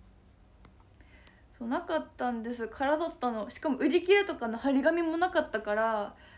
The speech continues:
多分今日の朝に行っとけばよかったんだと思う。悔しい。見つけられなかった。あー、また探しに出かけたいと思います。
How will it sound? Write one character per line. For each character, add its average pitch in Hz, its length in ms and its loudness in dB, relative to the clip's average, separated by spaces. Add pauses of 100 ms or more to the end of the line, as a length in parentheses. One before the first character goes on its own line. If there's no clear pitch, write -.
多 311 180 6
分 240 500 0
今 440 220 6
日 302 80 4
の 269 180 2
朝 381 280 4
に 240 160 0
行 220 60 -4
っ - 20 -14
と 254 200 -8
け 254 160 -4
ば 208 540 -2 (1200)
よ 262 140 -4
か 233 160 -4
っ 220 160 -8
た 208 120 -6
ん 202 120 -6
だ 202 100 -6
と 196 300 -10
思 101 320 -10
う。 - 760 -20
悔 220 240 -6
し - 160 -16
い。 208 280 -8 (500)
見 220 120 -10
つ - 120 -20
け 220 140 -10
ら 220 120 -6
れ 220 120 -8
な 220 160 -8
か 202 120 -14
っ 196 40 -16 (160)
た。 - 100 -16 (2000)
あ 202 520 -8
ー、 208 100 -12 (600)
ま 240 100 -8
た 226 120 -14
探 226 260 -10
し 226 140 -12
に 220 260 -12 (220)
出 220 80 -12
か 220 100 -12
け 214 140 -16
た 220 120 -10
い 208 60 -10
と 208 140 -16
思 202 180 -12
い 202 80 -14
ま 202 180 -14
す。 - 60 -20